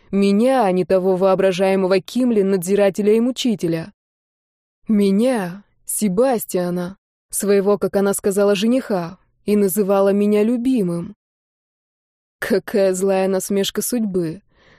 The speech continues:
Знать, как все могло бы быть, держать в руках свою единственную, быть в шаге от того, чтобы сделать ее своей, и отступить.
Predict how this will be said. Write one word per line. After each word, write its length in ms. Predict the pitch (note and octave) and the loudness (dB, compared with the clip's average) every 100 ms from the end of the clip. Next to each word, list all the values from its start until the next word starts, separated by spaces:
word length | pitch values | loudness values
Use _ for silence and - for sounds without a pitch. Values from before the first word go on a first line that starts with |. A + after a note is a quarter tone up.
| _ - | _ -8
Знать, 460 | E3+ F#3+ F#3 F3+ | -2 0 0 0
как 240 | - F#3+ - | -4 -6 -4
все 220 | - F#3+ | -2 0
могло 340 | F#3 F3 F#3 | 0 0 0
бы 140 | F3+ F#3 | 2 0
быть, 380 | F#3+ B3+ - _ _ _ - | 0 -4 -6 _ _ _ -8
держать 500 | F#3 G3+ F#3 C4+ D#4 | 0 0 2 -2 0
в 60 | F#3+ | -4
руках 340 | E3+ F3+ F3 | 0 0 -2
свою 360 | - F#3 F#3+ F#3+ | -4 -2 0 0
единственную, 1000 | F3 A3 C4+ - G3+ G3 G3 F#3+ F#3+ F#3+ - | -2 0 -2 -2 -4 0 2 0 -2 -8 -8
быть 300 | F3+ G3+ - | -2 -2 -2
в 60 | |
шаге 420 | - G3+ F#3 F3+ F#3 | -2 0 0 2 0
от 100 | - | 0
того, 240 | F#3+ F#3+ | 0 0
чтобы 340 | - G3 F3 F#3+ | -2 -4 -2 -4
сделать 460 | D#3+ G3 F#3+ F3+ | 0 2 2 0
ее 160 | F#3+ F#3 | -2 -2
своей, 640 | G3 G3 F#3+ B3 C4 C4 _ _ _ _ _ | 0 0 2 0 -2 -6 _ _ _ _ _
и 120 | G#3 | 0
отступить. 800 | G3+ F#3+ - C4 - F3+ D#3 - | 0 0 -4 -6 -4 -8 -8 -12